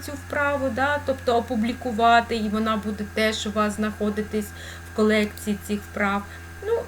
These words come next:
це я просто вам кажу про те, які є можливості. Якщо ви хочете відредагувати вправу,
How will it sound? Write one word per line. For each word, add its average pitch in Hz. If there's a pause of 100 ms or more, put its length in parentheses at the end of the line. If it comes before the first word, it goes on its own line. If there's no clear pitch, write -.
це 254
я 226
просто 294
вам 208
кажу 208
про 202
те, 294
які 226
є 190
можливості. 165 (1080)
Якщо 220
ви 226
хочете 190
відредагувати 214
вправу, 339